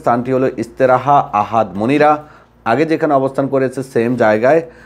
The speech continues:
বাঙালি মার্কেটের সন্নিকটে হাদিকা সংলগ্ন। আবারও তারিখটা বলছি, ঊনত্রিশ এবং তিরিশ সেপ্টেম্বর। পরবর্তী যে বিজ্ঞপ্তি সেটি হলো ওয়াদি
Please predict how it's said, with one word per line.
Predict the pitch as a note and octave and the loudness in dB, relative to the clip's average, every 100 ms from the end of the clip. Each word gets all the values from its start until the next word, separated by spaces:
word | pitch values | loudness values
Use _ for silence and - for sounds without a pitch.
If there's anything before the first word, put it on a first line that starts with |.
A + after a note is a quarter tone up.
| - - | -20 -4
বাঙালি | G2+ A2+ B2 | -2 0 0
মার্কেটের | A#2+ A2+ A#2 A2+ A#2 | 0 -2 -2 -4 -4
সন্নিকটে | A2+ G2+ G#2+ A2 A2+ D3 D3 - - - - | -6 -6 -4 -6 -4 -6 -8 -20 -20 -14 -2
হাদিকা | C3 C#3 C#3 B2+ | 0 0 0 -2
সংলগ্ন। | - G2 D#2 D2 D2 - - _ - - - - - - - | -2 -6 -4 -6 -10 -14 -16 _ -20 -20 -20 -20 -20 -12 0
আবারও | G#2 B2+ C#3 | 2 4 2
তারিখটা | C3+ C#3+ D3 | 2 2 0
বলছি, | C#3+ D3 D3 E3 - | 0 -2 -2 -6 -4
ঊনত্রিশ | A#2 C3 D3 C#3+ | -6 -4 -6 -2
এবং | C#3+ B2+ C#3 D3+ D3+ | -2 0 -2 -4 -8
তিরিশ | - F3+ E3 - - - - _ - - | -2 2 2 0 -12 -18 -20 _ -20 -2
সেপ্টেম্বর। | A2+ - A2+ F2 E2+ - _ _ _ - - - - - - - - - - - | -2 0 -2 -2 -8 -12 _ _ _ -20 -20 -20 -20 -20 -20 -20 -20 -20 -20 -2
পরবর্তী | A#2 C3+ D#3 E3 | 2 2 2 0
যে | E3 | 2
বিজ্ঞপ্তি | E3 D3+ D#3+ E3 | 2 2 -2 -2
সেটি | D#3 C#3+ D3+ | -8 0 4
হলো | D#3 | 6
ওয়াদি | C3+ C#3 D#3+ | 6 4 0